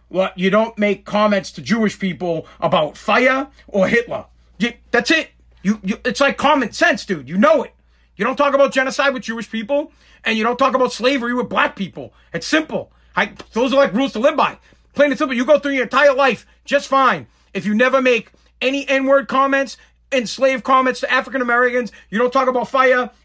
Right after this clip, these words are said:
and genocide and stoves and, uh, Hitler with Jewish people.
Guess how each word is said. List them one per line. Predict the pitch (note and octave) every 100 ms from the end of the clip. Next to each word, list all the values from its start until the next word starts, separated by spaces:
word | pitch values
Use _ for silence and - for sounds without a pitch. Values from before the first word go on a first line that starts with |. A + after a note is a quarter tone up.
| _
and | G#3+
genocide | E3 B3+ A#3+ - B3+ A#3+ A3 G3 _ _ -
and | A3+ G3
stoves | - - C4 B3+ B3 F#3+ - _ _
and, | A#3+ A3 G#3 G3+
uh, | A3+ A#3
Hitler | C#4+ D4 A3 G3 - _ _ _ _ -
with | C4+
Jewish | D#4 F#4 E4
people. | - G#3+ - A#2